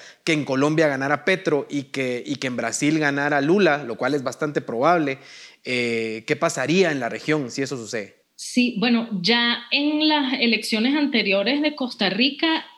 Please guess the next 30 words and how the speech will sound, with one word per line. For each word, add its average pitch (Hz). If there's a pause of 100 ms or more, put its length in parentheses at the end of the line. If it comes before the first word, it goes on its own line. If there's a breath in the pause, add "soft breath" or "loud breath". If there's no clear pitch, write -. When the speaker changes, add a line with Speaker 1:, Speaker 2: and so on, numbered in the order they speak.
Speaker 2:
esa 226
democracia 226
que 190
es 196
la 240
democracia 202
más 240
longeva 240
y 233
más 240
estable 233
en 214
América 190
Latina 196
en 233
los 214
últimos 233
setenta 190
años, 247 (440 loud breath)
se, 185
eh, 180
se 202
vio 196
en 180
riesgo 277 (400 loud breath)
por 247
la 214
candidatura, 208 (420 loud breath)
eh, 196
que, 170